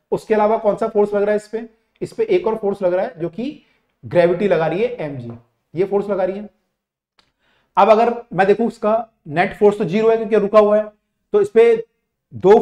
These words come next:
फोर्स नीचे हैं, एक फोर्स ऊपर है, तो ये फोर्स बैलेंस कर रहे होंगे, यानी, यानी कि N dash किसके बराबर होगा, एमजी प्लस टू एमजी, यानी कि थ्री एमजी। तो भाई N dash जो है थ्री एमजी के बराबर आ रहा है,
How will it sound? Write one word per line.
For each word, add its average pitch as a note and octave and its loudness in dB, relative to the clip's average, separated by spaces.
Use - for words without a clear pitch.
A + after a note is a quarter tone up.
फोर्स A3 2
नीचे G3+ -2
हैं, A#3 -6
एक G3 0
फोर्स G#3+ 0
ऊपर G3+ -2
है, A3 -4
तो G#3+ -4
ये F#3+ 0
फोर्स F#3+ -4
बैलेंस F#3 -2
कर G3+ -2
रहे G3 -2
होंगे, G3+ -4
यानी, G3+ -8
यानी E3+ -6
कि G3+ -12
N E3+ -6
dash G3+ -2
किसके G3+ -8
बराबर F3+ -2
होगा, G3 -6
एमजी F3 -6
प्लस F#3+ -4
टू F#3 -2
एमजी, F#3 -6
यानी D#3+ -10
कि B3 -12
थ्री F3 -10
एमजी। C3+ -12
तो C#3 -10
भाई D#3 -4
N E3+ -8
dash G3 -2
जो E3+ -6
है F#3+ -4
थ्री F3+ -8
एमजी D#3 -12
के G3 -4
बराबर C#3 -6
आ C#3+ -6
रहा C3 -8
है, E3 -2